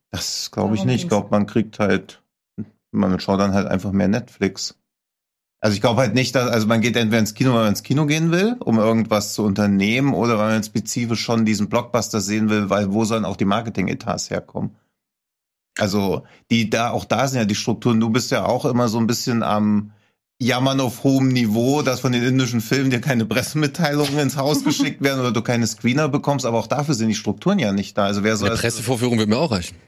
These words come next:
Speaker 1: Ja, okay, aber wo, wer soll für die koreanischen Filme das machen? Also wer nimmt, übernimmt
Speaker 3: Naja,
Speaker 1: den
Speaker 3: deutsche
Speaker 1: Vertrieb?
Speaker 3: Verleiher.
Speaker 1: Ja, aber auch da ist ja jetzt so ein Gap. Also wenn jetzt so Playon oder so sagt, "Hey, geil,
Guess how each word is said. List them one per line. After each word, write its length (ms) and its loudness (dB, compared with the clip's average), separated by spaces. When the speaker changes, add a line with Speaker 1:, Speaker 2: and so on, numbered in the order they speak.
Speaker 1:
Ja, 140 2
okay, 420 0
aber 400 0
wo, 240 2
wer 160 0
soll 180 0
für 120 -2
die 100 0
koreanischen 600 0
Filme 360 -2
das 220 -4
machen? 340 0
Also 260 0
wer 200 2
nimmt, 180 0
übernimmt 360 2
Speaker 3:
Naja, 180 2
Speaker 1:
den 20 -4
Speaker 3:
deutsche 300 0
Speaker 1:
Vertrieb? 240 -2
Speaker 3:
Verleiher. 220 -2
Speaker 1:
Ja, 60 2
aber 120 0
auch 100 -4
da 220 0
ist 100 -4
ja 60 0
jetzt 160 -2
so 80 -2
ein 120 -2
Gap. 220 -2
Also 240 0
wenn 160 2
jetzt 280 -2
so 280 0
Playon 500 0
oder 260 0
so 300 0
sagt, 400 -2
"Hey, 200 0
geil, 560 -2